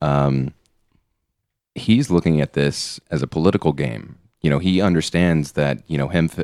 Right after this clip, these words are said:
is, you know, looking to, to get this other guy out of the way so he can have his woman. Um, and Grubitz sees it as an opportunity from two angles. Number one, he can help Hempf get what, gets what he wants, and so,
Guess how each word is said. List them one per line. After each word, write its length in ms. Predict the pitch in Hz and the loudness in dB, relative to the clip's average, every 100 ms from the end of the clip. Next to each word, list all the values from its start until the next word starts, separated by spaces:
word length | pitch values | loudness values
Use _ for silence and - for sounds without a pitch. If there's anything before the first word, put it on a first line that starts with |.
| - | -4
is, 540 | 80 73 69 - - - | 0 0 -2 -8 -14 -16
you 140 | 82 71 | -8 -4
know, 100 | 71 | -2
looking 320 | 73 - 73 | -2 -2 -2
to, 280 | - 71 73 - _ _ _ | -2 -2 -2 -6 _ _ _
to 80 | - | -4
get 180 | 80 76 | 0 0
this 160 | 76 - | 0 0
other 160 | 71 | 0
guy 180 | 71 71 | 0 0
out 120 | 71 | 0
of 80 | 69 | 0
the 80 | 69 | 0
way 180 | 71 73 | 2 0
so 160 | - | -2
he 120 | 71 69 | -2 -2
can 120 | 73 | -4
have 200 | 76 67 | -4 -4
his 120 | 67 | -2
woman. 360 | 78 92 76 71 - - _ _ _ _ | 2 4 2 -2 -10 -20 _ _ _ _
Um, 560 | 80 73 71 69 69 - _ _ _ _ - | 0 2 2 2 -2 -6 _ _ _ _ 0
and 260 | 76 73 | 2 2
Grubitz 560 | - 90 101 98 - - _ _ _ _ _ _ _ _ _ _ | 4 4 4 0 -4 -14 _ _ _ _ _ _ _ _ _ _
sees 300 | - - 90 | 0 2 4
it 100 | 85 | 4
as 180 | 80 78 | 2 2
an 100 | 78 | 2
opportunity 840 | 78 80 78 85 78 71 67 50 _ | 2 2 2 2 4 2 0 -4 _
from 200 | - 80 | 2 2
two 200 | - 76 | 4 4
angles. 320 | 85 73 71 | 4 2 0
Number 140 | 76 71 | 0 2
one, 320 | 82 80 71 - | 4 4 0 -4
he 160 | - | -8
can 140 | - 76 | -2 0
help 280 | 82 82 - _ - | 2 0 0 _ -10
Hempf 320 | - 80 - | 0 0 0
get 260 | 82 76 73 | 0 0 0
what, 300 | 71 69 - | -4 -4 -2
gets 240 | 71 - | -4 0
what 140 | 78 69 | 0 0
he 80 | |
wants, 560 | 67 82 78 - - - - | 2 2 2 0 -8 -20 -6
and 260 | 73 71 - | -2 -2 -4
so, 260 | - - | -4 -4